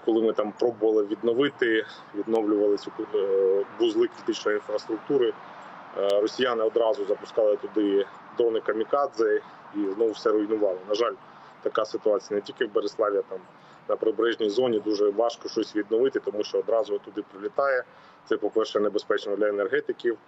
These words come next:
які це роблять, і, по-друге, немає,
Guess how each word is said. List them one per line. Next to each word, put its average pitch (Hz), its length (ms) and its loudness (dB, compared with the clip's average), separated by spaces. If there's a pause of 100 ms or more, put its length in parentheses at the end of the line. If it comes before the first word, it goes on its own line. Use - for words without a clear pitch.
(280)
які 107 240 -4
це 110 180 0
роблять, 107 580 0
і, 104 120 -4
по-друге, 98 580 0 (180)
немає, 107 440 -2